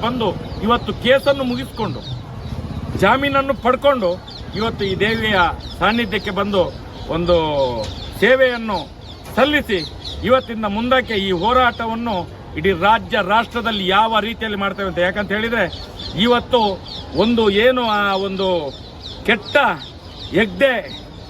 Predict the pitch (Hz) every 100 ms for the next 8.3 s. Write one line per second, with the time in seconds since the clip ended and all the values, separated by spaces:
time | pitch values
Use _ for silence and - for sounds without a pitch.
0 | - - - - - - 180 240 247 240
1 | 233 220 208 196 196 196 175 151 123 196
2 | 269 277 254 220 233 233 190 156 - -
3 | - 160 175 190 240 254 254 190 240 240
4 | - 233 220 220 220 220 160 - 214 262
5 | 262 247 233 180 190 226 220 214 202 196
6 | 196 196 170 202 226 220 151 - - -
7 | 165 190 185 - 240 240 233 - 196 196
8 | 208 208 185